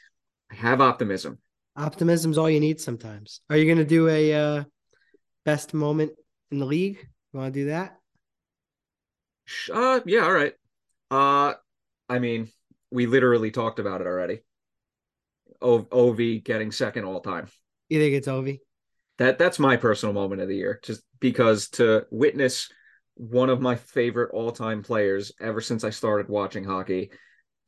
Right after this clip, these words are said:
Speaker 1: actually achieve this goal after a couple of years back of people literally discussing why the Capitals should trade him, which ended up becoming a moot point because, uh,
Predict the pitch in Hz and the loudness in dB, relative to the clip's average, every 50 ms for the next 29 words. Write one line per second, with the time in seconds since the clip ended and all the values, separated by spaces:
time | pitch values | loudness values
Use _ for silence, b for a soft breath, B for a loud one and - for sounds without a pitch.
0 | - - 117 117 120 123 - - 123 127 123 110 101 - - - - 123 123 113 | -10 -2 0 2 2 2 2 2 2 4 4 4 2 0 -2 -2 0 0 0 0
1 | 101 95 110 101 - - 107 101 98 98 95 95 - - - 110 107 107 - - | 0 -2 -4 -2 0 4 6 6 8 6 6 4 0 -2 -4 -4 -4 -4 -4 -2
2 | 113 107 101 98 98 - _ - - 117 117 - - 123 120 - 123 120 117 113 | -2 0 0 -2 -4 -6 _ -14 -12 -12 -8 -4 -2 -2 0 0 0 0 0 2
3 | 117 117 113 101 101 - 110 104 101 101 - - - 107 101 - _ _ _ _ | 2 0 0 0 -2 -2 -2 0 0 -2 -4 -4 -8 -8 -8 -8 _ _ _ _
4 | _ _ _ _ _ - - 131 127 123 - 117 107 104 101 _ b b b b | _ _ _ _ _ -6 -2 -2 -2 2 2 2 2 2 -2 _ b b b b
5 | b b _ _ _ - 120 110 113 120 131 143 151 156 147 147 143 139 143 135 | b b _ _ _ -16 -14 -6 0 2 4 6 6 6 6 6 6 4 2 0
6 | 123 104 113 107 - - - 135 123 120 - 123 110 104 101 101 107 b b b | 0 -2 -4 -6 -4 -2 -2 -2 -2 -2 -2 -6 -6 -6 -8 -12 -14 b b b
7 | b b b _ _ - 104 101 101 104 110 113 117 123 113 117 104 - 120 113 | b b b _ _ -14 -10 -6 -4 0 2 4 4 4 4 2 -2 -2 -2 -4
8 | 110 - 120 113 110 107 101 - - - 120 113 107 95 95 - - 117 110 104 | -2 -2 -4 -4 -4 -6 -8 -10 -8 -4 -2 -2 -2 -4 -8 -8 -4 -2 0 0
9 | 98 92 92 78 65 95 - b b b b b b b _ _ _ _ - 110 | -2 -4 -6 -10 -10 -12 -16 b b b b b b b _ _ _ _ -4 0
10 | 107 98 - - - 123 117 110 110 110 110 107 - 107 104 - 117 107 107 98 | 0 0 0 -2 -2 0 2 2 4 2 2 0 -2 -4 -4 -2 -2 -2 -2 -2
11 | 92 101 107 110 110 104 - - 113 101 92 90 90 - _ - 107 95 - 101 | -4 -4 -2 0 -2 -2 -2 -4 -6 -4 -4 -4 -8 -10 _ -8 -6 -4 -2 -2
12 | 92 90 87 - - | -2 -2 -4 -8 -10